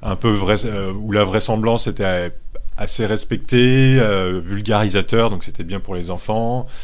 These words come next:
euh, un peu, un peu scientifique. Euh, on parlait pas de trucs trop choquants, type les extraterrestres, euh, pas de, pas de mutation.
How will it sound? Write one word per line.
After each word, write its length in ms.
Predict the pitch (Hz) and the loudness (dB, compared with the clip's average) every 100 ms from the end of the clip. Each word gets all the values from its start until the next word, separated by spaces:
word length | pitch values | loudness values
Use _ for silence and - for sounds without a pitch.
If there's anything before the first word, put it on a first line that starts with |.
| - - - 90 | -10 -10 -10 -6
euh, 360 | 87 87 90 | -4 -2 -2
un 40 | 92 | -2
peu, 280 | 101 98 | -2 0
un 80 | 95 | -2
peu 120 | 90 | -2
scientifique. 1000 | 101 92 - - - 120 127 135 135 - - - - | -4 -2 -2 0 0 2 2 0 0 2 2 0 -2
Euh, 180 | 92 92 | -2 -2
on 140 | 95 | -2
parlait 320 | - 107 107 | 2 4 4
pas 180 | 104 127 | 4 4
de 140 | 120 104 | 4 2
trucs 260 | - 120 | 4 2
trop 160 | - 113 | 2 4
choquants, 560 | - 113 123 117 113 | 4 6 6 6 6
type 240 | 107 113 - | 4 2 0
les 140 | 92 | 2
extraterrestres, 840 | 101 - 95 - - 117 123 - - | 4 6 8 10 12 12 12 12 12
euh, 300 | 180 180 - | 12 10 12
pas 220 | 113 110 | 10 10
de, 320 | 98 92 90 | 10 8 8
pas 120 | 107 107 | 6 4
de 60 | |
mutation. 760 | 104 - 98 - 117 117 123 | 2 0 -2 0 2 4 4